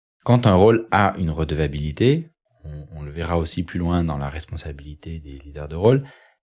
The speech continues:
le, le, le, ça veut dire que le rôle doit absolument cette activité au reste de l'organisation. Donc c'est, c'est quelque chose qui devient exigible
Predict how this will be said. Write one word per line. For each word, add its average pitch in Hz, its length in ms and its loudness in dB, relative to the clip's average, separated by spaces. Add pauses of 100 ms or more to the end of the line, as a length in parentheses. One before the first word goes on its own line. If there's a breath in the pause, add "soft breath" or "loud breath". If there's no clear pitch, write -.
(360)
le, 90 220 -12
le, 73 440 -14
le, 53 280 -20
ça - 140 -20
veut 78 80 -10
dire 117 220 0
que 101 360 4
le 82 260 -6
rôle 104 400 4 (160)
doit 104 460 4
absolument 101 640 2
cette 95 220 -2
activité 98 800 -4 (440 soft breath)
au 92 140 -12
reste - 640 -4
de 92 100 -14
l'organisation. 85 680 -6 (100)
Donc 82 160 -14
c'est, - 240 -4 (140)
c'est - 120 -16
quelque 82 220 -8
chose 123 160 6
qui - 120 2
devient 87 320 0
exigible 90 800 -2